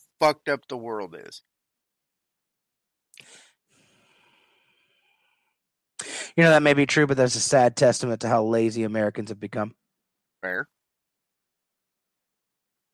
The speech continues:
Speaker 2: What happened to the hippies that decided they wanted to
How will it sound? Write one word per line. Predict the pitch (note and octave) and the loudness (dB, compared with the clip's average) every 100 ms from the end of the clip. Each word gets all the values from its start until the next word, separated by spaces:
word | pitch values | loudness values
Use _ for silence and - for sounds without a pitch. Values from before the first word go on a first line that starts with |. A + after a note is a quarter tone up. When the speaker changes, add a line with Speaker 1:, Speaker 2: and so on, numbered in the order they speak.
| _ _ _ - - - - - | _ _ _ -14 -12 -10 -12 2
Speaker 2:
What | A3+ | 6
happened | C4 C4+ C4 G3 | 8 8 6 4
to | D#3 | 4
the | C3+ A#2+ | 4 6
hippies | D#3+ - B2+ G#2+ | 6 4 0 0
that | A2+ A2 - | 2 2 2
decided | A2 C3+ B2+ A#2+ | 0 4 4 2
they | B2+ | 0
wanted | B2 A#2+ A2+ | -2 -4 -4
to | A#2+ G#2+ G#2 | -2 -2 -2